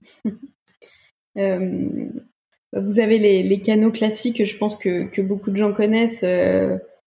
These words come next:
Euh, Welcome to the Jungle, euh, même si j'ai l'impression que du coup il y a beaucoup de monde, euh,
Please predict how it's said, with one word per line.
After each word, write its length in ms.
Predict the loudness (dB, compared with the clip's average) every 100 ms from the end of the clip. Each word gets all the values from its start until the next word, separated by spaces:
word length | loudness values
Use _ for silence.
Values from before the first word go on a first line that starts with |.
| _
Euh, 180 | 0 2
Welcome 440 | 2 2 2 2 0
to 160 | -2
the 160 | -2 0
Jungle, 720 | 2 2 4 4 4 2 -2
euh, 400 | 0 2 2 0 0
même 200 | 0 0
si 200 | -2 -2
j'ai 100 | 0
l'impression 500 | 0 0 -2 0 0
que 120 | -2
du 100 | -8
coup 120 | -4
il 60 | 0
y 40 |
a 40 | 2
beaucoup 300 | 0 -2 2
de 80 |
monde, 320 | 4 4 4 4
euh, 360 | 2 2 0